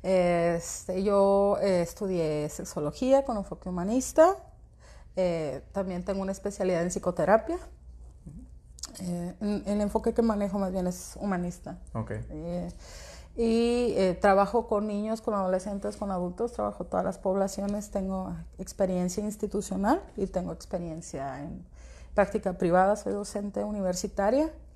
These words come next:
Speaker 1: de hecho vengo de aquí enfrentito de U A B C,
Speaker 2: <laughs>
Speaker 1: <laughs> Metigol, ¿no? U A B C, eh, de, de dar clases.
Speaker 2: Ok.
Speaker 1: Entonces, este,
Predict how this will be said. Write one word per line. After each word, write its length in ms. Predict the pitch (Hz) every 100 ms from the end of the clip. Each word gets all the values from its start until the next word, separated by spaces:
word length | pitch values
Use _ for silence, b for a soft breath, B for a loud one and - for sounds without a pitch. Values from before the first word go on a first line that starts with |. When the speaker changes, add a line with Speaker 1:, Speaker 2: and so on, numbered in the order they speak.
| - -
Speaker 1:
de 160 | 185 180
hecho 240 | 170 -
vengo 220 | 190 185 185
de 80 |
aquí 200 | 170 -
enfrentito 520 | 165 151 196 196 - 208
de 100 | 202
U 80 |
A 40 | 135
B 100 | 202
C, 160 | 117 120 127 - -
Speaker 2:
<laughs> 280 | 214 - -
Speaker 1:
<laughs> 380 | 285 240 202 -
Metigol, 520 | 196 180 190 175 180
¿no? 120 | 240 240
U 80 |
A 60 | 185
B 80 | 202
C, 220 | 196 277 - -
eh, 520 | 226 196 185 180 170 - -
de, 340 | 185 165 151
de 200 | - 180
dar 200 | 165 156
clases. 540 | - - - - - -
Speaker 2:
Ok. 80 | -
Speaker 1:
Entonces, 420 | 214 180 160 175 -
este, 720 | 185 165 160 - - 151 151